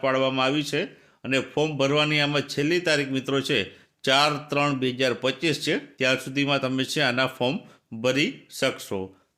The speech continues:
તો હવે મિત્રો આ ભરતી વિશે આપણે ડિટેલમાં માહિતી જોઈએ. તો મિત્રો સી આઈ એસ એફ કોન્સ્ટેબલ માટેની આ ભરતીની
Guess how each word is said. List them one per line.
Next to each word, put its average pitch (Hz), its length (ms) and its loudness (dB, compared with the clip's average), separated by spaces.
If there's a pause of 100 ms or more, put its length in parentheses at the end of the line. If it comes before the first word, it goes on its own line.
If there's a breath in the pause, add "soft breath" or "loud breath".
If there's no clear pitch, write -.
તો 107 60 0
હવે 135 140 4
મિત્રો 165 240 0
આ 160 100 4
ભરતી 135 380 0
વિશે 151 220 0
આપણે 143 220 0
ડિટેલમાં 135 600 -2
માહિતી 120 440 0 (260)
જોઈએ. 117 440 -2 (1400)
તો 139 60 -6
મિત્રો 165 200 -2
સી 175 340 0
આઈ 185 180 2 (260)
એસ 151 280 0
એફ - 260 0 (120)
કોન્સ્ટેબલ 151 580 -2
માટેની 143 440 0
આ - 160 -2
ભરતીની 135 600 -4